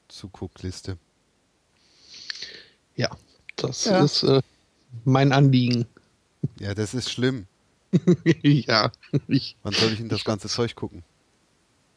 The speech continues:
Speaker 2: Hm.
Speaker 1: Äh, aber,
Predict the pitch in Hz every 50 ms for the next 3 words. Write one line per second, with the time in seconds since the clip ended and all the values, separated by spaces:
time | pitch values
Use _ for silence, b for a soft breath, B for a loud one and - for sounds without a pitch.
0 | - - 196 190 180 151 - - _ _ _ _ _ _ _ _ _ _ _ _
1 | _ _ _ _ _ _ _ _ _ _ - - _ _ _ _ _ _ _ _
2 | _ _ _ _ _ _ _ _ _ _ _ _ _ _ _ - - _ _ -
3 | _ _ _ _ _ _ _ - - - - - - b b b b b b b
4 | b b b b b b b b b b b b b b b b b b b b
5 | _ _ - - 156 147 135 123 110 95 B B B B B B _ _ _ _
6 | _ _ - 135 123 123 113 101